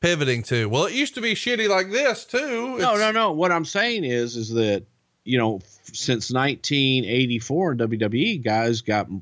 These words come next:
Speaker 2: royalty merchandises. They didn't get that at Mid-South. They didn't get that at, uh, Vern Gagne and Crockett. And those guys were selling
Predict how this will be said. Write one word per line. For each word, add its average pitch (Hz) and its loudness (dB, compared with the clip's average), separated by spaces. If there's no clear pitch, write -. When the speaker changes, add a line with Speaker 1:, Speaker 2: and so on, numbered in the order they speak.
Speaker 2:
royalty 135 0
merchandises. 87 0
They 127 0
didn't 208 2
get 135 0
that 107 0
at 78 -8
Mid-South. 90 0
They 165 2
didn't 175 0
get 120 0
that 95 2
at, 87 0
uh, 85 2
Vern 101 2
Gagne 98 2
and 101 0
Crockett. 101 0
And 113 -4
those 131 2
guys 143 0
were 120 -6
selling 135 0